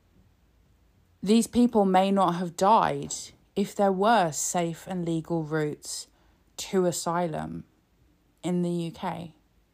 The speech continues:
And I'm pretty sure that it,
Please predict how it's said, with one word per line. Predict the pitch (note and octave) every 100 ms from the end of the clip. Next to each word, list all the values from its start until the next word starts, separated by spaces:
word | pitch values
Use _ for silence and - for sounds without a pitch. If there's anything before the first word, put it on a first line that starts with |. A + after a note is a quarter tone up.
| _ _ _ _ _ _ _ _ _ _ _ _ _ _ _ _ _ _ _ _ _ _ _ _ _ _ _ _ _ G#3
And | A#3+
I'm | G#4+
pretty | - A#4 C#4
sure | - - A3
that | F3+
it, | - - -